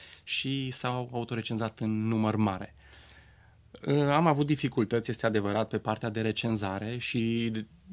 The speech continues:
cele mai mari dificultăți s-au înregistrat în zonele urbane, m, exemplu, municipiul Cluj-Napoca și Comuna Florești. Dar ne bucurăm că, într-un final, cu sprijinul aut-, administrației publice locale,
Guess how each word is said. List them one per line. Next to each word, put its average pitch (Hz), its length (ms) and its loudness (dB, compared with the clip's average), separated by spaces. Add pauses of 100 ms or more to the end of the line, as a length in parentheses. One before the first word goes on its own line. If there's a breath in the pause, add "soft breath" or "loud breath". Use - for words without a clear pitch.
cele 135 180 0
mai 131 100 4
mari 127 180 4
dificultăți 113 500 -4
s-au 117 140 2
înregistrat 113 640 -2
în 113 320 0
zonele 110 440 0
urbane, 104 640 0 (520 loud breath)
m, 113 360 -2
exemplu, 117 440 0
municipiul 110 420 0
Cluj-Napoca 120 720 -2
și 113 680 -6 (280)
Comuna 110 300 2
Florești. 101 500 -4 (460 loud breath)
Dar 147 540 4 (100)
ne 135 160 4
bucurăm 127 680 2
că, - 100 2
într-un 139 260 6
final, 104 540 0 (100)
cu 113 320 2
sprijinul 113 640 0
aut-, 113 260 -2
administrației 113 720 0
publice 113 340 -4
locale, 101 500 -4